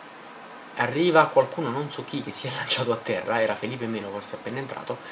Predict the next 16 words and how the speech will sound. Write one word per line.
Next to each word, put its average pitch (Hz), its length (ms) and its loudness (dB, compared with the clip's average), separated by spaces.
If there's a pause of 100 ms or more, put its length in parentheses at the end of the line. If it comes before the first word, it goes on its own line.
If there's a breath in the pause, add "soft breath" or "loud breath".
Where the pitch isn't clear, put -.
(600 loud breath)
ora 175 160 12
va 165 100 12
Medel, 98 440 2 (1700)
fino 147 180 -2
in 139 80 0
fondo, 110 500 2
Gary 123 320 4
Medel, 139 880 6
Bizzarri 120 840 2 (240)
la 110 100 -4
mette 131 600 -2 (160)
fuori, 120 460 -2 (240)
forse 143 340 -8
andava 117 240 -2
sulla 104 200 -4
traversa, 120 460 -4